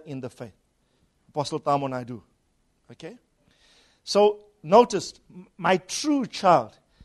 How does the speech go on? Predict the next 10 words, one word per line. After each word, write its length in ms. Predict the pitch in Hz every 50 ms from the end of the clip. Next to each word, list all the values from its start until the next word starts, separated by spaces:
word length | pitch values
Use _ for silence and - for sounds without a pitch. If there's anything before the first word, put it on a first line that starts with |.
| _ _ _
Tell 180 | - - 247 254
your 100 | 262 233
neighbor, 240 | 233 226 214 214
"Be 160 | 156 139 180 180
a 60 | 165
true 260 | - - - 190 170
child." 280 | - - 147 127 101 95 _ _ _ _ _ _ _ _ - - _ _ _ _ _ _ _ _ _ _ _ _ _ _ _ _ _ _ _ _ _ _ _ -
There's 120 | - 143
a 60 | 170 -
disposition 800 | - 233 294 - - 262 220 156 240 269 - 269 254 220 208